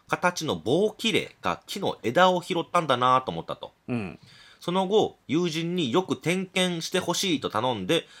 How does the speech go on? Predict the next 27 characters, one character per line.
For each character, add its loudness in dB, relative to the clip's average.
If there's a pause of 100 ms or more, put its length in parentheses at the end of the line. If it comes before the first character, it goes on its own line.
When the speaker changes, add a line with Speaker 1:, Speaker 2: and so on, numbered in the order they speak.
(120)
Speaker 1:
初 -2
め -2
て -2
そ -2
れ 2
が 2
古 0
代 4
の -2
遺 -4
物 -4
ら 2
し -6
い -8
と -8
気 -10
が -6
つ -16
く -20
と。 -20 (200)
Speaker 2:
う -6
ー -2
ん。 -2
Speaker 1:
な 2
お 2
か 0
つ、 -6